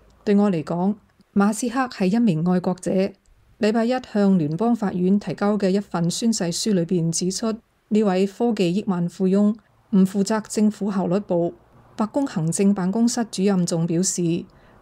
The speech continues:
馬斯克只不過係川普總統嘅一名高級顧問，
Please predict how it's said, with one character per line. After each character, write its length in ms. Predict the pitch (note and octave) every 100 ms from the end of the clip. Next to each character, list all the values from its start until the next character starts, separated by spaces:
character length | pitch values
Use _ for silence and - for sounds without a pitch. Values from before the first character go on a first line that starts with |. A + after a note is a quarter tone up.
| -
馬 140 | G#3+ A#3
斯 160 | -
克 140 | C#4 C#4
只 140 | - F#3
不 100 | G#3+
過 160 | G3 E3+
係 260 | F3 E3
川 200 | - B3+
普 200 | B3+ E3+
總 240 | F#3+ E3+ F#3+
統 220 | F#3 F#3
嘅 140 | F#3+
一 100 | F#3
名 260 | G#3 E3+ C#3+
高 200 | - G3+
級 80 | -
顧 340 | G#3 - F#3+
問， 260 | E3+ D#3+